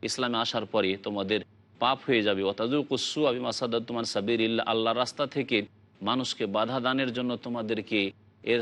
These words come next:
শাস্তির আস্বাদন গ্রহণ করতে হবে। ওয়া লাকুম আযাবুন আযীম, এবং তোমাদের জন্য রয়েছে মহাশাস্তি। আল্লাহ পাক যেন আমাদেরকে, আহ,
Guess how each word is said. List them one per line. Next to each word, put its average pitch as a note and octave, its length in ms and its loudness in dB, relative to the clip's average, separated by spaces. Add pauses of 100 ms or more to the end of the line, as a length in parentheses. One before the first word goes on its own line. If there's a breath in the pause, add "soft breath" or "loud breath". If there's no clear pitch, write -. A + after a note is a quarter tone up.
(140)
শাস্তির B2+ 420 -2 (100)
আস্বাদন B2 340 0 (100)
গ্রহণ C#3+ 260 2
করতে A#2 260 -2
হবে। G2 200 -2
ওয়া G2+ 140 2
লাকুম G2+ 240 -4
আযাবুন G2 380 -2
আযীম, C3+ 200 2 (400)
এবং B2 120 -2 (100)
তোমাদের A#2 340 0
জন্য G#2 140 -2 (100)
রয়েছে G#2 260 0 (520)
মহাশাস্তি। G2+ 600 -4 (140)
আল্লাহ G#2 260 2
পাক G2+ 100 -2 (100)
যেন G2+ 140 0 (320)
আমাদেরকে, G2 480 -2
আহ, - 460 -6